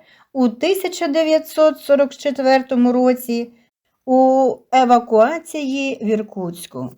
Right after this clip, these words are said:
Сина Олександра відмовився визнати батько Андрій Чеканюк, бо надто турбувався за свою кар'єру. Досяг значних висот,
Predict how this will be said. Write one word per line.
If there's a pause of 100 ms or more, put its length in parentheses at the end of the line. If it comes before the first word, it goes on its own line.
(640)
Сина
Олександра
відмовився
визнати
батько
Андрій
Чеканюк, (420)
бо
надто
турбувався
за
свою
кар'єру. (300)
Досяг
значних
висот,